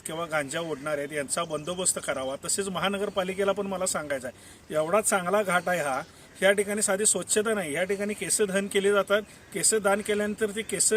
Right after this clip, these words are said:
ज्या ठिकाणी विल्हेवाट लावायची आहे, त्या ठिकाणी तिला साधी कचरा कुंडी नाही का काही नाही,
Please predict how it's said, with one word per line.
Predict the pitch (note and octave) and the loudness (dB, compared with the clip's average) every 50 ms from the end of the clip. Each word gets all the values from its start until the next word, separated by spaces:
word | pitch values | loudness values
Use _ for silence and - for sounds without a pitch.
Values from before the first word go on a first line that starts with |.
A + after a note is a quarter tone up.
| A3+ A3+ A3+ - - - - - - - D#3+ | 2 0 -2 -8 -18 -20 -20 -20 -20 -10 0
ज्या | D3+ G3 G#3+ | 2 4 4
ठिकाणी | G#3+ G#3 G3+ A3+ A3 A3 | 4 2 -2 -2 -2 2
विल्हेवाट | G#3+ G3 F#3 G3 G#3 A3 A3 G#3+ | 2 2 4 4 4 2 2 2
लावायची | A3 G#3+ G#3+ G#3+ G#3+ G#3 A3+ | 2 2 4 4 4 2 0
आहे, | A3 - | 0 0
त्या | A3 A3 | 0 0
ठिकाणी | A3 G#3+ G#3+ - A3 G#3+ A3+ | 0 0 -2 -2 -2 -2 -2
तिला | A3 G#3+ G#3+ G#3+ G#3+ | -2 0 0 2 2
साधी | - G#3+ G3 G3 | 2 2 2 2
कचरा | G#3+ - F#3+ - - G3 G#3 | 2 2 0 2 2 2 2
कुंडी | G3+ A3 G#3 F#3+ F#3 G3+ | 2 0 -2 2 2 2
नाही | G#3 G#3 G3+ G#3 G#3 | 2 2 2 0 0
का | G3+ G#3+ | 0 -2
काही | G#3+ - F#3+ E3 F3 G3 G#3+ | -2 -2 -2 -2 0 -2 0
नाही, | A3 G3 D#3 | 0 -2 -4